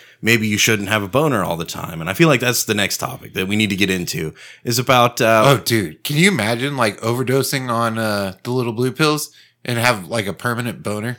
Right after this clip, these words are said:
Speaker 1: So overdose, uh, like, there's, uh, I think there was an article recently about, um, more people are overdosing now. Uh, a-, accidental deaths, that's what it is. The
Speaker 2: Like
Speaker 1: leading cause of accidental death is overdosing. And, uh, you know, that's a bummer topic, so we don't wanna talk about that.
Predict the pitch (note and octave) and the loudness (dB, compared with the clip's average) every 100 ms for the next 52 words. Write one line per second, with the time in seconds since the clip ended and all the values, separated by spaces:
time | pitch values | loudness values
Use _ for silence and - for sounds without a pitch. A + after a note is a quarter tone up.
0 | - - G#3+ G3+ C#4 G#3+ G#3+ G3 - E3 | 0 6 8 8 8 8 6 6 0 0
1 | F3 D#3 D3+ G3 F3 - - C3+ - - | 0 0 -4 -2 -2 -2 -2 -4 -4 -2
2 | C#3 E3+ F#3 - D3 D3+ D3 C3+ B2 E3+ | 0 2 0 -4 4 4 6 4 4 4
3 | F3 A2+ A2 E3 D3 A2 G#2 G#2 - G#2 | 4 2 4 4 4 0 -2 -2 0 4
4 | A2 G#2+ - - - - A2 G#2+ A2 C3+ | 4 4 0 -20 -16 2 4 4 6 6
5 | C3+ B2 A#2 A2 G#2 G#2+ G#2 G#2 - G2+ | 6 4 4 4 4 2 2 0 0 0
6 | G2 G2 F#2+ G2 - G#2 - C3+ - D#3 | 2 2 2 0 -2 -4 0 0 4 4
7 | D#3+ E3 C#3+ B2+ A2 G2 - A2 A2 F2 | 6 6 6 4 4 4 2 -2 -2 -2
8 | D#2+ - G#2 C#3+ D3+ F3 C#3+ C3 C3 A#2+ | -2 0 6 8 8 6 6 6 6 4
9 | - A2 - A#2+ A2 F#2+ G2 G2 G#2 A2 | 2 2 2 0 0 2 2 2 -2 0
10 | D3+ A#2+ F#2+ F#2 F#2+ F#2 - - - _ | 2 4 2 0 -4 -8 -12 -20 -20 _
11 | B2+ A#2+ A#2+ A#2+ A2+ - G3+ B2+ E3 A#2 | 6 6 8 8 8 6 6 8 6 4
12 | A2 G#2+ F#2+ B2 G#2+ G2+ - A#2 G#2+ G#2 | 4 4 4 4 4 2 0 0 2 0
13 | G#2+ G2 G2 A2+ C3 A#2+ | 0 0 0 -2 -2 -4